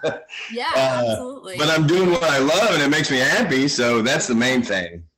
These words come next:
Speaker 2: Yes. Yeah, that's huge. And
Speaker 1: Mm-hmm.
Speaker 2: yeah, I mean, that's completely normal, especially when we're talking about gyms. You know, first of all, a lot of people never really expected to own a gym.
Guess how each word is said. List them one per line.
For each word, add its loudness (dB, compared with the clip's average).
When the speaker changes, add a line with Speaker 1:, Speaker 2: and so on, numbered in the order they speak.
Speaker 2:
Yes. -10
Yeah, -6
that's -10
huge. -18
And -10
Speaker 1:
Mm-hmm. -12
Speaker 2:
yeah, -8
I -6
mean, -10
that's -10
completely -14
normal, -12
especially -10
when -12
we're -10
talking -10
about -10
gyms. -12
You -14
know, -8
first -10
of -10
all, -6
a -12
lot -8
of -20
people -18
never -14
really -10
expected -14
to -20
own -6
a -12
gym. -16